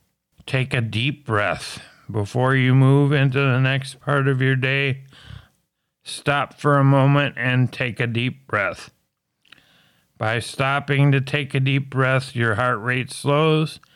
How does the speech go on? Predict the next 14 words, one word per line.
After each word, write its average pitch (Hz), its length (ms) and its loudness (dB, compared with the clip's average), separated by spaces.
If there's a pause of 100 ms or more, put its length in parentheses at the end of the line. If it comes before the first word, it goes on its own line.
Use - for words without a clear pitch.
(480)
and 110 220 0
more 120 220 2
oxygen 127 1200 0
enters 135 600 -2
your 143 100 2
bloodstream. 123 1040 -2 (600)
This - 260 -2
communi-, 147 640 4 (420)
communicates 117 1600 0 (640)
to - 120 -4
your 117 220 2
brain 117 500 0
to - 140 -4
relax. 107 1120 -2